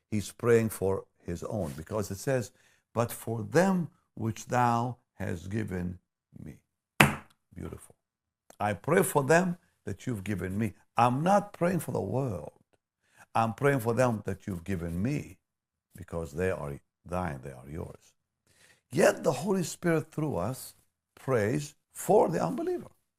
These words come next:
That's a very amazing thing when you think about it. That the Lord Jesus is praying for the church, the Holy Spirit is praying for the church and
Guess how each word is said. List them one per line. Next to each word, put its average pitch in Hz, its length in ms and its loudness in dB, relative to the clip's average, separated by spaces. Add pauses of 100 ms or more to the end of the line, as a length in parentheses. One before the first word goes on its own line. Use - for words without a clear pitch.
(600)
That's 170 280 6
a 123 60 4
very 147 420 6
amazing 113 420 0
thing 151 220 0
when 82 120 -6
you 80 80 -8
think 123 200 -4
about - 200 -12
it. - 640 -20 (300)
That 110 140 -2
the 117 80 4
Lord 165 260 2
Jesus 139 440 2
is 120 120 -6
praying 120 360 0
for 92 160 -4
the 85 100 -4
church, - 840 -4 (2250)
the 95 100 -6
Holy 131 280 2
Spirit 117 260 -2
is 98 120 -6
praying 110 340 0
for 98 160 -4
the 87 100 -4
church 139 400 -2 (180)
and 190 560 4